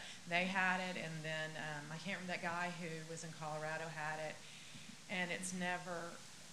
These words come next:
it's been so cited one way or the other that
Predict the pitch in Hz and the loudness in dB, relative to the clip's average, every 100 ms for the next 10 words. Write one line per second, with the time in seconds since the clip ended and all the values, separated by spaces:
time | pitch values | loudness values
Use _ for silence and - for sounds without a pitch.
0 | - - - - - - 185 185 - 185 | -10 -10 -10 -12 -12 -6 -2 -2 0 2
1 | 180 - 180 175 180 180 190 160 - - | 2 4 4 4 4 0 -4 -8 -12 -12
2 | - - - - - 190 180 185 175 180 | -12 -12 -6 -2 4 6 6 6 2 0
3 | 180 175 165 156 160 214 247 175 180 185 | 2 0 0 0 0 4 4 4 0 -4
4 | - - - - 170 185 180 170 104 | -10 -10 -10 -4 2 6 6 6 4